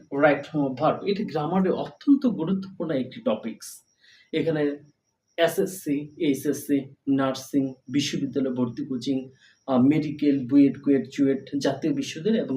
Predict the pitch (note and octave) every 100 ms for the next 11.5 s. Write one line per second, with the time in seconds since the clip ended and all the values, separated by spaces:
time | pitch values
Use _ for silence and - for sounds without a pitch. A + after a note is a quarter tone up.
0 | B2 C3+ - - - C#3 - A2+ G#3 A3+
1 | - A#3+ - A3 - C#3+ C#3+ B2+ C#3+ C3
2 | B2 - _ B2+ A#2+ - A#2 - C3 A#2
3 | - _ C#3 C3+ C3 B2+ - - B2+ A#2
4 | F#2 _ _ _ _ _ _ - D3+ D#3+
5 | D#3+ F#3+ F3+ F#3 F#3+ F3 D#3 F#3 F3 -
6 | F#3+ D4+ - _ - - - C#4 - -
7 | _ _ _ _ _ - - G#3 A3 B3+
8 | - - - - G#3+ G#3 G3+ B3 A3+ -
9 | - A#2+ - - - - _ _ _ _
10 | _ _ _ _ _ _ G#3 A3 F#3+ A#3+
11 | - _ - G3+